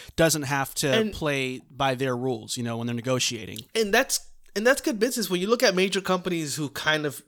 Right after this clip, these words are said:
Speaker 2: pick up, uh, other entities, uh, or other, other places, they're always doing it, uh, when they're down, like,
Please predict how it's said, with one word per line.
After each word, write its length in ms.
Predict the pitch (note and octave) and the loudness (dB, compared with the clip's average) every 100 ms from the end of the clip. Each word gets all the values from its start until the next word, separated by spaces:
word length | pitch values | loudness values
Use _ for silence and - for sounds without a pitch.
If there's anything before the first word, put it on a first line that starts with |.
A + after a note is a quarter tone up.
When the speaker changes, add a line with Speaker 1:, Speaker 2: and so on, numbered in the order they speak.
| - | -4
Speaker 2:
pick 200 | E3+ D#3+ | 0 4
up, 180 | D3 C3 C3 - | 2 0 -10 0
uh, 220 | C#3 C3 - | 2 4 4
other 480 | D3+ D3 C#3 B2+ - - | 2 4 2 0 -2 -4
entities, 520 | - E3 F3+ D#3 B2+ - - - - | 0 2 2 -2 -4 -8 -16 -12 -2
uh, 200 | C#3 B2+ | 2 4
or 320 | A#2 B2+ C3 | 4 4 4
other, 280 | C#3+ C#3 C#3 - | 0 0 0 4
other 240 | E3+ D#3 | 6 6
places, 320 | D3+ F3+ F3+ | 6 2 2
they're 220 | D#3+ G3+ G#3 | 4 4 8
always 380 | G3 B3+ B3+ F3+ | 8 8 6 4
doing 260 | A#3 A3 | 2 4
it, 220 | G#3 F#3+ - _ | 4 2 -2 _
uh, 260 | D#3 D#3+ D#3 | 4 6 6
when 280 | D#3+ D#3+ D3+ | 2 0 4
they're 140 | D#3 | 4
down, 420 | B2+ C#3 A#2+ A2 | 4 4 4 2
like, 320 | C3 C#3+ B2+ | 4 4 4